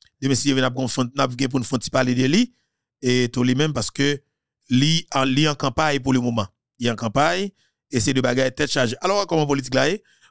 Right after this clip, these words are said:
Et comme si nous dit, président Joe Biden pas existé encore. <laughs> Voilà, font idée. Voilà, ce temps, c'est lui qui a signé tout et bagaille de, dans nos États-Unis. Mais bien que, il y a des gros engagements, peut-être que dit l'élection pour arriver,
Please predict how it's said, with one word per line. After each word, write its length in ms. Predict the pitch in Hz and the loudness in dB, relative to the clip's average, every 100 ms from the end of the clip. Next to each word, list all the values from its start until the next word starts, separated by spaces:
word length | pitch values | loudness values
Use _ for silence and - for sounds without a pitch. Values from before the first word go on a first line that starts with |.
| - | -6
Et 60 | 233 | -4
comme 180 | 220 | -2
si 80 | 180 | -4
nous 160 | 196 180 | -2 0
dit, 160 | 170 180 - - | 0 0 -4 -6
président 480 | 156 165 156 147 147 - | -2 0 0 0 -4 -8
Joe 200 | 139 156 | -2 0
Biden 280 | 151 147 143 | 0 -2 -2
pas 120 | 139 | -2
existé 340 | 127 131 - | -2 -4 -4
encore. 300 | 127 110 104 _ _ | -4 -4 -8 _ _
<laughs> 180 | - - | -18 -2
Voilà, 200 | 160 131 | -2 -2
font 180 | - | -4
idée. 280 | 127 123 113 - - _ _ _ _ - 160 - - - | -6 -6 -10 -14 -20 _ _ _ _ -14 -12 -14 -10 -2
Voilà, 160 | 151 | 0
ce 60 | 156 | 0
temps, 140 | 175 156 | 0 0
c'est 100 | 170 | 0
lui 100 | 160 | 0
qui 60 | |
a 60 | 151 | -2
signé 240 | - 156 | -2 -2
tout 200 | 139 143 - _ | -2 -4 -6 _
et 160 | - 147 | 0 2
bagaille 300 | 135 147 147 | 2 2 0
de, 160 | 139 127 _ - - _ _ _ _ _ _ _ - | 0 -2 _ -20 -20 _ _ _ _ _ _ _ -8
dans 160 | 131 156 | -2 2
nos 80 | |
États-Unis. 560 | 147 120 117 101 98 - _ _ _ _ - _ - | 2 2 0 -2 -4 -12 _ _ _ _ -20 _ -2
Mais 140 | 117 | -2
bien 280 | 113 120 123 | 0 2 2
que, 280 | 170 214 - _ _ _ _ - | 2 0 0 _ _ _ _ -4
il 180 | 123 | 0
y 40 | 135 | 2
a 40 | |
des 160 | 135 127 | 2 0
gros 440 | 107 139 214 175 - | 0 2 4 2 -2
engagements, 500 | 135 131 120 131 170 | -2 0 0 -2 -2
peut-être 260 | 143 135 | -2 -2
que 80 | 123 | -2
dit 140 | 127 127 | 0 4
l'élection 480 | 127 127 123 - | 4 4 2 -2
pour 80 | 120 | 0
arriver, 460 | 120 120 120 156 | 2 4 4 2